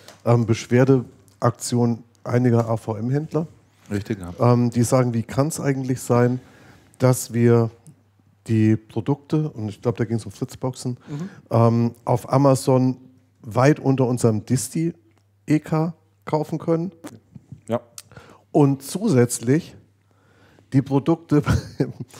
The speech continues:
Speaker 1: bei der Distribution noch auf Allocation sind. Das heißt, erstens, Amazon hat die besseren Preise, zweitens, Amazon
Speaker 2: Und kann
Speaker 1: hat die
Speaker 2: liefern.
Speaker 1: Produkte.
Speaker 2: Mhm.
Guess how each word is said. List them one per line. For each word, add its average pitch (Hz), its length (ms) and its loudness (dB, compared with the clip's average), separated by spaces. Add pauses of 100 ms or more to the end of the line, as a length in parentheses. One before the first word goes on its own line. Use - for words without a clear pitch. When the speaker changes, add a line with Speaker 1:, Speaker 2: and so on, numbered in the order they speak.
(200)
Speaker 1:
bei 143 100 4
der 139 100 6
Distribution 139 880 0
noch 135 280 0 (320)
auf - 180 -4
Allocation 120 560 -2
sind. 92 280 -10 (800)
Das 110 200 -2
heißt, 131 240 2
erstens, 147 360 -2
Amazon 139 380 0
hat 127 100 2
die 127 80 0
besseren 117 340 -2
Preise, 147 460 0 (320)
zweitens, 143 520 0
Amazon 123 340 0
Speaker 2:
Und 123 60 0
kann 120 80 2
Speaker 1:
hat 113 80 0
die 113 40 2
Speaker 2:
liefern. 104 220 0
Speaker 1:
Produkte. 101 380 -6
Speaker 2:
Mhm. 104 260 -12